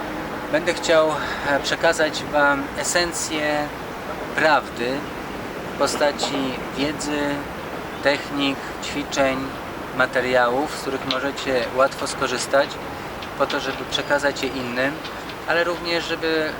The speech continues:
wykorzystać do poprawy własnego zdrowia, do wyjścia z depresji, do odnalezienia sensu życia,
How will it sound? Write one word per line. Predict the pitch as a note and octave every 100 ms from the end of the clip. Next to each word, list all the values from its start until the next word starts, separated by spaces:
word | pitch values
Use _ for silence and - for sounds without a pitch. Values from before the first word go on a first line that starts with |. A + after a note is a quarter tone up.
| -
wykorzystać | E3 E3+ E3 E3+ - B2 A#2 -
do | B2+ B2 A#2+
poprawy | B2 B2+ B2+ B2
własnego | A#2+ B2+ - C3
zdrowia, | C3+ C#3+ D3+ C3+ C#3 C3 B2 - - - - - -
do | A#2+ A#2
wyjścia | G#2+ B2+ B2 -
z | B2
depresji, | B2+ B2+ C3+ C#3+ - C3+ B2+ B2 A#2+
do | A#2
odnalezienia | A2+ A#2 A#2 B2 A#2+
sensu | A#2+ C3+ B2+ C#3
życia, | C3+ D#3+ - C3+